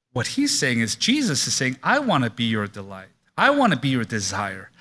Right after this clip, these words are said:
I wanna be what you want. I wanna be what your eyes are fixed upon. I wanna be what you boast about. I wanna be my, your all in all."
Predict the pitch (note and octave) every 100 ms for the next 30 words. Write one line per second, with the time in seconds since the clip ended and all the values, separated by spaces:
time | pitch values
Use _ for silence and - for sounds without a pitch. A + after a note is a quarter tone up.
0 | - F3+ C#4 D#4 B3 F3+ C#3 E3 D#3+ C#3+
1 | D3 D#3 D3+ D3+ C3+ C#3+ C3+ C3 - A#3
2 | C4+ B3+ F3+ E3+ D#3 D3+ D3 C3 D#3 D#3
3 | D3+ C#3 - D#3 - C#3 - C#3 B2+ -
4 | - F#3 B3+ D4 C4 A#3+ F3+ F#3+ E3 D#3+
5 | E3 D#3 C3 F3 G#3 - - - G#2+ A#2
6 | A2 _ - - _ _ _ _ G3 G#3+
7 | F#3+ D3+ C3 B2+ C3+ - _ _ _ _
8 | _ _ _ _ _ _ _ C#3 B2+ C#3
9 | - D3 E3 F3 F#3 A3+